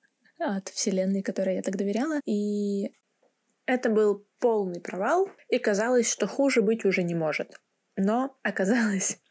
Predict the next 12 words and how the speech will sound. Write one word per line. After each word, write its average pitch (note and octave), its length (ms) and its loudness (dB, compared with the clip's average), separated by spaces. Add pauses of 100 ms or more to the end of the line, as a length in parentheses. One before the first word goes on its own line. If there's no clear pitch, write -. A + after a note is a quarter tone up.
(240)
<laughs> - 400 -20
что - 260 -2
может. F#3+ 440 0 (1000)
М, G#3 600 2 (120)
после A#3+ 280 2
того, A3 200 2
как A3 180 0
я G#3 400 0 (280)
пролежала G#3 520 2
месяц G3 320 0
в F#3 80 0
больнице, G3 520 0